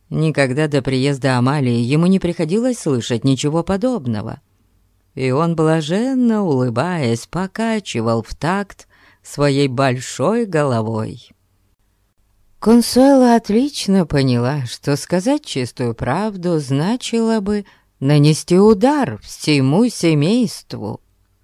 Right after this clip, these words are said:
Она решила с глазу на глаз объяснить своей ученице, что именно ей следует забыть,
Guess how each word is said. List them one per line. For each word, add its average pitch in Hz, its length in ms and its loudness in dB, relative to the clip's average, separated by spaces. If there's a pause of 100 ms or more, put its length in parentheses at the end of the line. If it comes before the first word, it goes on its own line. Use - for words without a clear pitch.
(720)
Она 208 260 4
решила 233 460 2
с 151 80 -4
глазу 185 360 2
на 202 160 4
глаз 165 320 -2
объяснить 208 540 -2
своей 117 280 -2
ученице, 117 880 -2 (360)
что - 280 -2
именно 214 420 6
ей 175 280 2
следует 147 680 0 (320)
забыть, 170 800 -2